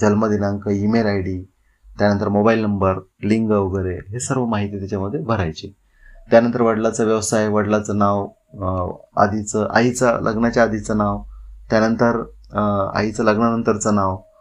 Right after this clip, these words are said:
अ, मिडल नेम, लास्ट नेम, सर्व माहिती भरायची आहे. पत्ता वगैरे द्यायचा आहे, अ, राज्य वगैरे सर्व माहिती त्याच्यामध्ये भरायची आहे.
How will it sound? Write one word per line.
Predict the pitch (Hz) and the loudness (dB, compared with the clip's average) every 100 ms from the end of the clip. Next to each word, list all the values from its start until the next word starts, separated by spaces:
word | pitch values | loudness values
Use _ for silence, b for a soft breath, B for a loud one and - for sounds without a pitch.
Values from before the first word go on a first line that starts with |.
| b b _ | b b _
अ, | 101 | -2
मिडल | 107 107 110 110 | 2 2 2 2
नेम, | 107 107 | 0 2
लास्ट | 101 104 - | 2 0 -2
नेम, | 104 104 | -4 -4
सर्व | 113 120 | 0 2
माहिती | 110 104 101 | 2 -2 -2
भरायची | 95 92 92 113 | -4 -4 -6 -8
आहे. | 117 | -2
पत्ता | 117 - 123 | -2 2 2
वगैरे | 117 113 110 | 4 2 0
द्यायचा | 104 98 95 113 | 2 0 -2 -8
आहे, | 151 _ _ _ _ _ - | -8 _ _ _ _ _ 0
अ, | 104 | 4
राज्य | 101 101 95 113 | 4 2 2 2
वगैरे | 107 110 110 | 2 0 2
सर्व | 135 131 | 4 4
माहिती | 113 101 95 | 2 -4 -6
त्याच्यामध्ये | 101 98 95 104 | -6 -4 -4 -4
भरायची | 123 95 82 80 | -4 -4 -6 -8
आहे. | 80 | -12